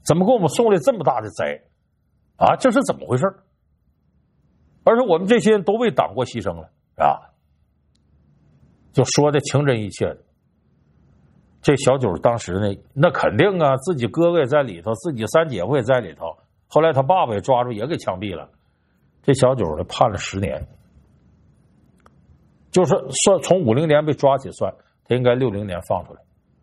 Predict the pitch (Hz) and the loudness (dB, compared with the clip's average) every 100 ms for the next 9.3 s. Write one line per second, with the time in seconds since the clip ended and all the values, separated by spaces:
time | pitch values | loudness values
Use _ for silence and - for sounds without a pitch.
0 | _ _ _ _ _ _ _ _ 135 190 | _ _ _ _ _ _ _ _ 4 4
1 | 240 143 123 135 190 208 123 190 202 127 | 4 0 -2 -2 -4 -2 -2 0 -2 0
2 | 127 135 123 - _ _ - 95 104 143 | -2 -2 -6 -10 _ _ -4 -2 0 2
3 | 139 139 - 143 139 139 123 117 - 80 | 2 0 0 -2 2 0 0 -6 -10 -10
4 | 101 127 131 - _ 98 95 92 - - | -4 -4 -4 -12 _ -2 0 0 0 -2
5 | - 98 90 - 90 73 69 - 69 87 | -6 -8 -10 -12 -12 -10 -2 -2 -2 -8
6 | _ - 135 113 117 143 _ _ _ _ | _ -2 0 2 2 0 _ _ _ _
7 | _ _ _ _ _ _ _ _ _ _ | _ _ _ _ _ _ _ _ _ _
8 | _ _ - 285 262 285 294 - 95 67 | _ _ 2 4 4 2 2 4 2 2
9 | 113 143 135 | 0 -2 -4